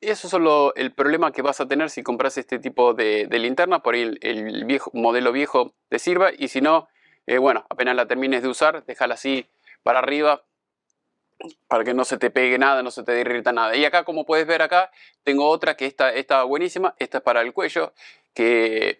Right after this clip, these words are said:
ahora te voy a mostrar, ahora para que veas. Esta te la pones acá así, y ahí la prendés, y ya está. Entonces esta, tenés, eh, luz, obviamente en abundancia. La luz de esta no es la luz blanca fea de las, de las, todas las linternas que ves por ahí dando vuelta.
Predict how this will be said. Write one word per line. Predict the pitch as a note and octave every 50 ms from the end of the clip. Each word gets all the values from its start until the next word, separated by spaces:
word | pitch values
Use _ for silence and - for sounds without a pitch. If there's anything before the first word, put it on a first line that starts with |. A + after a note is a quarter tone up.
| _ -
ahora | - B2+ B2 A#2+
te | A2+ A#2+
voy | B2 A#2+
a | A2+ A#2+ A2+
mostrar, | A2+ B2+ - - D#3+ E3 - -
ahora | A#2+ A#2 G#2+ G#2 G#2
para | - - -
que | - C3+
veas. | D3 F3 F3 - - - _ _ - - - - - -
Esta | - E3 - E3 C#3+ - _ -
te | C3+ B2
la | B2
pones | B2+ C3+ C#3+ D3 - - -
acá | C3 B2+ D3+ C#3+
así, | - D3 - G3 A3+ A3+ _ - - - _ _ _ _ _ _ _ _ _ _ _ -
y | - B2
ahí | C3 C3+ C3+ C3 C3
la | B2+ B2 A#2+
prendés, | C3 C#3 D3 F#3 A3 A#3 - - - _ _ _ _ _ _ _ _ -
y | - B2 B2 B2 B2 A2
ya | - C#3
está. | C3 - B2 - _ _ _ -
Entonces | - A2 A2 B2+ - - B2 A#2 -
esta, | A#2+ A2+ A2 - G#2 A2+ A2+ A2+ G#2+ -
tenés, | - A#2+ B2+ B2 B2+ B2 A#2+ - - -
eh, | - A2 G#2+ G#2+ G#2 A2
luz, | B2 C#3+ D#3+ - -
obviamente | - B2+ B2+ A#2+ A2+ A#2+ B2 B2+ A#2+ A2+
en | A2
abundancia. | A2+ A2+ B2+ D3 E3 F3 E3+ - C#3+ A#2+
La | A#2+ A2+ B2+
luz | C#3+ D3 C3+ - -
de | B2
esta | C3+ C#3 - C3 B2 A#2+ A#2 - _ _ _ -
no | C3+ C3+
es | C3+
la | C3+ B2
luz | C3 C3+ B2+ B2
blanca | A#2+ C3 C3 C3+ C3+ - A#2 -
fea | - C3 B2+ B2+ A#2+ A#2+ A#2
de | A2 A2
las, | G#2+ G2 G#2 - - _ - - _ _ _ _ _ -
de | - G#2+
las, | A2 G#2+ - -
todas | C3 B2 A#2+ A#2+ A2+
las | A2+ A2+ G#2 G#2+ G#2+ - - -
linternas | - - A#2+ A#2 A#2+ B2 B2 B2 A#2
que | A#2+ A#2
ves | A2+ B2 B2+
por | - - A2 G#2+ A#2
ahí | A#2 A#2
dando | A#2+ A#2+ A2+ A#2
vuelta. | B2+ D3 D#3+ E3+ D#3+ F3+ F3+ F3+